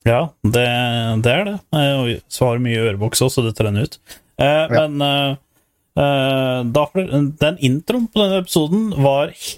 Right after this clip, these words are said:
Speaker 1: helt genial. Vi callet jo til og med ut, eh, i, på forrige episode at dette her kom til å bli introen, så dette er første gangen ever jeg visste hva introen kom til å bli. Eh,
Speaker 2: <laughs>
Speaker 1: fordi, eh, kona og jeg, vi har jo en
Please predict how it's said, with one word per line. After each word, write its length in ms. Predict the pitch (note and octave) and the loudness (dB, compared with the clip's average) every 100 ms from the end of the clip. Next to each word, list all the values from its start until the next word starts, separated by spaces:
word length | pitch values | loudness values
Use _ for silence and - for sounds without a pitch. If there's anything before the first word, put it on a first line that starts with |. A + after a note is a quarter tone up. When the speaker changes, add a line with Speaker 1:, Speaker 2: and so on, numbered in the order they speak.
| - - | -16 -4
Speaker 1:
helt 360 | C3+ B2+ D3+ - | 0 2 0 0
genial. 300 | A#2 C3+ F3+ | 2 2 0
Vi 120 | D#3 | -2
callet 680 | - F3+ D3 G2 F#2+ G#2+ B2 | -2 -2 0 -2 -2 0 0
jo 60 | |
til 340 | D#3 - G#2+ A2 | 0 -2 0 0
og 60 | B2 | 0
med 160 | C3+ | 0
ut, 360 | A2+ C3+ E3 - | 0 0 -2 -2
eh, 360 | A#2 A#2+ A2+ A2 | 0 2 0 -2
i, 100 | G#2 | -2
på 260 | - - A#2 | -2 -2 0
forrige 240 | A#2+ A2 | 0 0
episode 240 | A#2 A2 B2 | 0 0 0
at 60 | A2 | 0
dette 140 | A#2+ | -2
her 80 | - | 0
kom 140 | A#2 | 0
til 100 | G#2+ | 0
å 20 | |
bli 80 | G#2+ | 0
introen, 220 | G2+ D3 | 0 0
så 120 | D#3+ C#3 | 2 0
dette 160 | A2+ | 0
er 80 | D3+ | 0
første 320 | E3 - - | -2 -2 -2
gangen 280 | A#2+ G#2+ C#3 - - - | 0 0 -2 -4 -10 -4
ever 400 | B2 G#2 E3+ - | -2 0 0 0
jeg 220 | - C3+ C#3 | 0 0 0
visste 640 | D#3+ - - - - E3+ - | -2 0 -2 -2 0 -2 -2
hva 200 | - C3 A#2 | -2 0 0
introen 320 | G#2+ C3+ B2 | 0 0 0
kom 120 | A2+ | 0
til 120 | B2+ | 0
å 40 | C#3 | 0
bli. 100 | D#3 - _ - - - | -2 -6 _ -12 -12 -4
Eh, 720 | - B2 B2 B2 A#2+ A#2+ A#2 A2 C3 - | 0 2 2 2 0 0 -2 -4 -8 -12
Speaker 2:
<laughs> 320 | _ _ - | _ _ -4
Speaker 1:
fordi, 200 | C#3 C3+ C3+ - _ - | 0 0 0 -6 _ -4
eh, 400 | C3 B2+ A#2+ A2+ | -2 0 0 -2
kona 320 | A#2 A#2+ A2 A#2+ | 0 0 2 2
og 80 | |
jeg, 220 | A#2+ C3 A#2 | 2 0 2
vi 100 | B2 | 0
har 320 | - G#2+ G#2 | 0 -2 0
jo 140 | A#2 | 0
en 240 | A#2 A#2 | 2 0